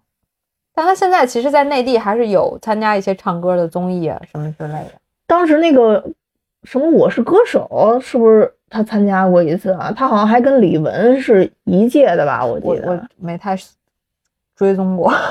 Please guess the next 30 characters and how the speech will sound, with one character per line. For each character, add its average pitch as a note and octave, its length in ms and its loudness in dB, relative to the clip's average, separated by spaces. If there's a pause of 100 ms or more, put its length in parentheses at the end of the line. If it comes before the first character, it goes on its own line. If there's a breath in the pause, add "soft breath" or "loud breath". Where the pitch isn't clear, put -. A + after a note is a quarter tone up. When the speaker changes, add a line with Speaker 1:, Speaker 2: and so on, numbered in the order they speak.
Speaker 2:
然 A#3+ 140 4
后 E4 200 2
后 D4+ 180 2
来， A#3 80 0
Speaker 1:
<laughs> - 20 0
没 A#3+ 60 -2
太 C#4 80 0
追 D#4+ 80 -2
踪 C#4+ 120 -6
过 B3 160 2
他。 G3+ 120 -2
Speaker 2:
后 E4 180 2
来 D#4+ 680 2 (360)
他， F#4+ 240 -6
我 A3 180 2
觉 A3 60 4
得 D4 100 4
最， F4+ 320 2
最 F4+ 260 2
近 F4+ 300 -2
的 A3 60 6
一 G#3 200 2
期 G#3+ 200 0
我 A3+ 100 8
有 F#3+ 140 4
关 A3+ 260 2
注 A3 180 2
的 F#3 80 2
就 A3 200 -2
是 G3+ 240 0